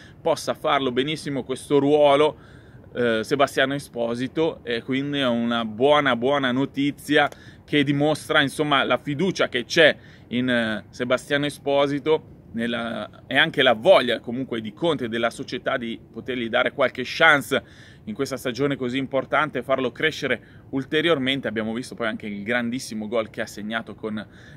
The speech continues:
eh, la, l'Under diciotto dell'Italia, che dimostra, insomma, tutto il suo valore, quindi bene che, eh, non si sia portato un giocatore di esperienza over trenta,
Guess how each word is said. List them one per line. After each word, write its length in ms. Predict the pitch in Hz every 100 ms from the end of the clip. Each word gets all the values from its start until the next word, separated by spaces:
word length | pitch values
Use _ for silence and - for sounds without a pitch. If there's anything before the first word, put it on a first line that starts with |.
| -
eh, 300 | 95 98 98
la, 280 | 104 107 -
l'Under 360 | 113 117 110
diciotto 640 | 107 - 123 - 120 - -
dell'Italia, 800 | 104 117 131 123 110 104 113 117 -
che 140 | 110
dimostra, 460 | 107 107 110 - 104
insomma, 440 | 101 107 110 104 - - -
tutto 300 | 156 - 147
il 60 | 131
suo 200 | 139 135
valore, 540 | 139 127 139 147 139
quindi 360 | 123 135 135 127
bene 520 | 110 151 156 160 151
che, 320 | - 123 131 - - -
eh, 520 | 104 107 107 104 98 95
non 200 | 113 117
si 120 | 127
sia 220 | - 135
portato 760 | - - 131 127 - 156 123
un 140 | 110 110
giocatore 640 | 113 - 113 160 131 98 - - - -
di 220 | 107 104
esperienza 1200 | 113 - 127 117 120 120 123 123 - 120 113 110 107
over 380 | 120 110 123 120
trenta, 720 | 139 123 123 123 113 135